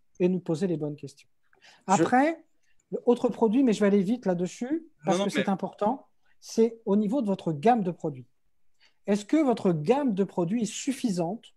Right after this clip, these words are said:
Speaker 1: ou pas trop importante ? Parce que les deux excès sont pas bons. D'avoir qu'une seule gamme de produits, c'est peut-être pas bon. Je pense,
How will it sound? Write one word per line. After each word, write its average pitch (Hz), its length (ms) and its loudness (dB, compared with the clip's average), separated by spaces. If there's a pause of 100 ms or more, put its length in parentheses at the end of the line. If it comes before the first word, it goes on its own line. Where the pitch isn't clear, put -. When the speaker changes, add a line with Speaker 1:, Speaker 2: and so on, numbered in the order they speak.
(120)
Speaker 1:
ou 226 80 -2
pas 220 160 2
trop 285 300 -4
importante ? 156 640 -6 (240)
Parce 185 140 -4
que 254 100 0
les 233 100 4
deux 247 280 6
excès 226 280 2
sont 180 140 -4
pas 160 160 0
bons. 139 160 -10 (480)
D'avoir 240 420 4
qu'une 262 160 2
seule 240 240 -2
gamme 208 220 0
de 190 80 -2
produits, 180 400 -2
c'est 190 120 -2
peut-être - 220 -4
pas 165 140 0
bon. 202 160 -2
Je - 100 -8
pense, 180 220 -4